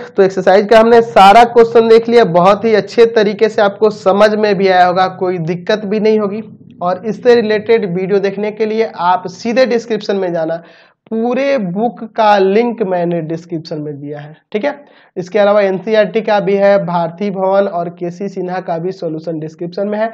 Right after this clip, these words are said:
और मेरे दूसरे चैनल को भी सब्सक्राइब कर लेंगे, एक है पाथफाइंडर क्लासेस छपरा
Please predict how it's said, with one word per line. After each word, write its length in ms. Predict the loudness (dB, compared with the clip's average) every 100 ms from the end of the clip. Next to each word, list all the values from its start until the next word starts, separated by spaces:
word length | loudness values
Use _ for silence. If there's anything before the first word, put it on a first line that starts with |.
| -12 _ -20 0
और 180 | 2 2
मेरे 240 | 2 2 2
दूसरे 440 | -4 -2 0 0
चैनल 380 | 0 0 0 -2
को 180 | -2 -2
भी 140 | -2
सब्सक्राइब 580 | -4 -6 -6 -4 -4 -4 -6
कर 80 | -4
लेंगे, 360 | -4 -4 -6 -6 -6
एक 140 | -4 -2
है 120 | -2 0
पाथफाइंडर 960 | 2 4 4 0 -6 -6 -4 -4 -4 -6 -14 _ _ _ _ _ _ -2
क्लासेस 720 | 2 2 0 -8 -10 -14 _ _ _ _ _ _ _ _ _
छपरा 480 | -8 -6 -4 -6 -8